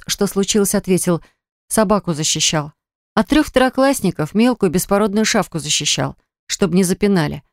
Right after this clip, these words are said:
И в результате отпинали его. Эта безродная псина потом еще долго жила среди хозяйских ротвейлеров. Отъелась, освоилась, с удовольствием тявкала на благородных собратьев.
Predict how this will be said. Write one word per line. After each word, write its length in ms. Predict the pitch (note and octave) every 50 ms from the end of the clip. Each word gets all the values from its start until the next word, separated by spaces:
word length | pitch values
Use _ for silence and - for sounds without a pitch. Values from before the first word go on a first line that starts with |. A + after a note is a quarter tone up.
| _ _ _ _
И 80 | _ F3
в 40 | F3+
результате 540 | E3+ D#3+ F#3+ F#3 E3 - A#3 B3+ - - -
отпинали 560 | - - - - - E3+ D#3 D#3 D3 C#3+ C#3+
его. 300 | C#3+ C#3+ C3+ D#3 E3+ F#3 - _ _ _ _ _ _ _ _ _ _
Эта 140 | - - G3+
безродная 480 | F3+ G#3 G3 G#3+ A3+ A3 F3 G3+ G#3
псина 300 | F#3+ - - A#3+ G#3+ G3+
потом 280 | - - F3+ - F#3 F3
еще 200 | F#3 - - F#3+
долго 320 | D#3+ G3+ G3+ G#3 F#3 E3
жила 260 | E3 E3 F3+ F3+ F3 F3+
среди 280 | - - E3 D#3 E3
хозяйских 600 | - - F3 E3+ D#3+ E3+ E3 - - - D#3 -
ротвейлеров. 720 | E3+ E3 D#3+ - E3 F3 E3+ D#3+ D#3 D#3 D#3+ D#3+ - _ _ _ _ _ _ _ _
Отъелась, 580 | - D3+ - - F3+ G3+ G#3+ G#3 G3+ - - - _
освоилась, 640 | - D#3 - E3 E3 F3 F3+ E3+ D#3+ D#3+ - - - _ _ _ _ _ _
с 100 | - G3
удовольствием 480 | F#3 G#3 G#3 G#3 G3+ - - F#3+ F3+
тявкала 420 | - - G3 F#3+ - - F3+ E3+ E3+
на 120 | E3+ E3
благородных 560 | C#3+ E3 E3+ D3+ E3 E3 E3+ D#3 C#3 D#3+ -
собратьев. 640 | - F3+ E3 D#3 C#3+ C#3+ C#3 - - C#3 - - _